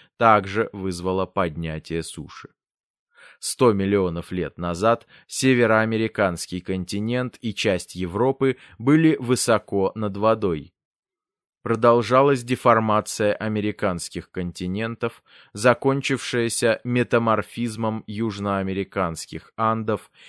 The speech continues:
и постепенным поднятием западных равнин Северной Америки. Большая часть Мексики погрузилась в море,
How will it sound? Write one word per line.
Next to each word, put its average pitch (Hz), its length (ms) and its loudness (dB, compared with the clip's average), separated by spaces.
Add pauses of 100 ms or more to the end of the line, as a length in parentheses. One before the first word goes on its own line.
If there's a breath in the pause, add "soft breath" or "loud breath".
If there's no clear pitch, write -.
(140 loud breath)
и 131 140 2
постепенным 120 920 0
поднятием 101 880 -2
западных 92 680 -2
равнин 85 480 -4
Северной 85 600 -6
Америки. 85 760 -10 (920)
Большая 104 520 2
часть 92 360 -2
Мексики 123 540 -4
погрузилась 107 800 -2
в 107 120 -10
море, 110 500 -2